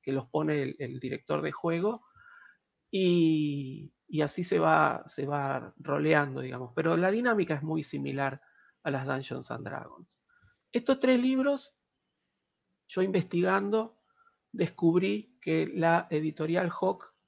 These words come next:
tenía una sucursal acá en Buenos Aires, y allí me fui a ver si podía conseguir más libros de rol.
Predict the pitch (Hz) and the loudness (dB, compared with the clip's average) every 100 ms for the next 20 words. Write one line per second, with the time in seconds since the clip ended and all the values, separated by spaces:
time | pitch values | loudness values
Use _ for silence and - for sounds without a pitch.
0 | _ 151 190 196 175 - - 165 151 202 | _ -2 0 0 -2 -4 -6 -6 -4 0
1 | 156 156 _ _ _ 180 147 156 151 151 | 0 -2 _ _ _ -6 -4 -2 -4 -6
2 | 147 185 175 175 214 - _ _ _ _ | -4 -2 -2 -2 -6 -10 _ _ _ _
3 | _ _ _ - 165 156 202 190 170 160 | _ _ _ 0 0 2 -2 -2 0 -2
4 | 143 - _ _ _ _ 131 143 147 165 | -2 -8 _ _ _ _ 0 0 0 -4
5 | 156 143 160 151 143 131 135 143 151 - | -2 -2 -2 -2 -8 -8 -6 -6 -6 -6
6 | 143 139 143 135 131 135 _ _ _ - | -6 -6 -6 -4 -6 -8 _ _ _ -6
7 | 139 143 127 156 | -4 -2 -4 -4